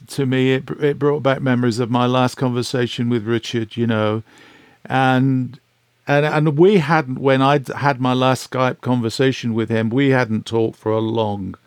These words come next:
a long, long time. And he, he honestly, he was looking so well, and he was so enthusiastic, and, and I was at that point, you know, I, it was really because of Alan that I'd kind of reconnected with him,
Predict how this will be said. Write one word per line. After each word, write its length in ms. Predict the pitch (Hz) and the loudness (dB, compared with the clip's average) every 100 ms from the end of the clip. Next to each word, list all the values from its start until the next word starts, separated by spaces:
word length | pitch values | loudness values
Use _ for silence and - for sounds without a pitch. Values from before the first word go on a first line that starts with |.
| - _ - | -20 _ -6
a 100 | 135 | 0
long, 300 | 139 147 131 | 4 4 4
long 200 | 113 107 | 2 0
time. 440 | 107 110 98 95 - - - - - _ | -4 -4 -4 -8 -12 -20 -20 -20 -20 _
And 260 | - 151 160 | 0 2 2
he, 180 | 185 - | 0 -4
he 180 | 139 156 | -2 2
honestly, 640 | 151 160 160 - 120 110 131 | 4 4 2 -2 -4 -4 -4
he 180 | 127 | -4
was 180 | 135 123 | -2 -4
looking 320 | 139 131 135 | -4 -2 -2
so 460 | 117 - - 180 170 | -4 -6 -2 2 4
well, 540 | 151 123 104 104 113 - _ _ - _ - | 4 0 0 -2 -4 -10 _ _ -20 _ -2
and 200 | 131 139 | 2 2
he 80 | 135 | 2
was 200 | 123 - | 0 -4
so 280 | - 151 | 0 4
enthusiastic, 1400 | 147 131 127 127 120 117 117 120 - - 104 110 - - _ - | 4 2 -2 -2 -2 -2 -2 -2 -6 -10 -6 -8 -10 -20 _ -8
and, 580 | 120 117 113 117 117 _ - - - _ - | -4 -2 0 -2 -4 _ -20 -20 -20 _ -8
and 140 | 123 117 | -2 0
I 80 | |
was 380 | 120 120 123 110 | 2 2 2 0
at 80 | - | -2
that 240 | 120 - | -2 -4
point, 420 | - 139 135 120 - | 0 2 2 0 -2
you 140 | 117 | -4
know, 180 | 117 110 | -2 0
I, 140 | 113 | 0
it 320 | 113 127 123 | 0 -4 -6
was 260 | 117 110 98 | -6 -8 -6
really 300 | 120 123 117 | -4 -2 -2
because 300 | 107 127 110 | -2 -4 -2
of 100 | 107 | 2
Alan 420 | 113 143 156 117 | 4 4 2 2
that 160 | 110 - | 0 0
I'd 160 | 117 | -4
kind 220 | - 117 113 | -2 -2 0
of 100 | 107 | 0
reconnected 720 | 117 - 117 131 - 127 110 | -2 -2 0 -2 -2 -8 -4
with 220 | 110 101 | -6 -2
him, 300 | 107 104 | -2 -2